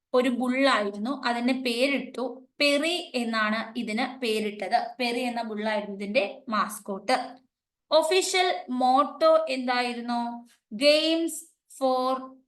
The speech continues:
everyone", എല്ലാവർക്കും വേണ്ടി കളിക്കാം, എല്ലാവരുടെയും കളി.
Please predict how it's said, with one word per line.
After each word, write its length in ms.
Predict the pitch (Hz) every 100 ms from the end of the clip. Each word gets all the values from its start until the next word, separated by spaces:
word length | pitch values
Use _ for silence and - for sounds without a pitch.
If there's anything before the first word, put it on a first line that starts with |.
| _ 254 269
everyone", 640 | 262 240 294 262 214 - _ -
എല്ലാവർക്കും 760 | 262 285 311 330 294 269 277
വേണ്ടി 680 | 247 233 226 226 349 403 - -
കളിക്കാം, 640 | 233 208 208 226 170 - -
എല്ലാവരുടെയും 960 | 247 262 277 262 247 233 240 311 - - _ -
കളി. 400 | 240 208 220 -